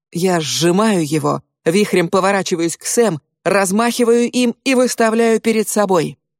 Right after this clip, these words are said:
Она вскрикивает, пятится, падает на пол и прижимается к дверце шкафчика.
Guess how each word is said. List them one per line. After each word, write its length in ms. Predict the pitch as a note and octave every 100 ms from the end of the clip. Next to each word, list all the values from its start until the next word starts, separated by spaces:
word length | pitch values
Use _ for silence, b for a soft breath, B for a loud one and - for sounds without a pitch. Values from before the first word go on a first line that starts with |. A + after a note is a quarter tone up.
| _ _ _ _ _ _ _
Она 320 | - G3 G#3 G3+
вскрикивает, 840 | - - B3+ B3 B3 A#3+ A#3 - _ _ _
пятится, 600 | - C4 A#3+ A#3 A#3 G#3+ _ _ -
падает 420 | C4+ A#3+ B3 A#3+
на 180 | C4 C#4+
пол 280 | C#4+ C#4 - -
и 100 | B3+
прижимается 760 | C4 C4 B3 A#3+ B3 A#3+ -
к 80 | A3+
дверце 400 | G#3+ A#3+ G#3+ A#3
шкафчика. 680 | - A3+ E3+ - - B2